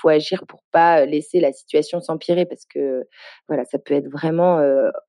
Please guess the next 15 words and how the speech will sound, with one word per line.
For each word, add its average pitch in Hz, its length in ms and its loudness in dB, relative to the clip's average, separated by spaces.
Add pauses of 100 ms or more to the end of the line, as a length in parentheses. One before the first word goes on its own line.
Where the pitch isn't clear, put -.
enfin, 123 180 -2
ajouter 147 480 -2
de 160 60 0
la 143 100 2
souffrance 175 400 -6
à 139 60 0
la - 80 0
souffrance. - 480 -2
Donc, 151 240 -8
euh, 131 260 0 (140)
donc 156 160 -6
voilà, 151 320 0 (100)
pour, 151 220 -4
euh, 143 80 0
venir 156 240 0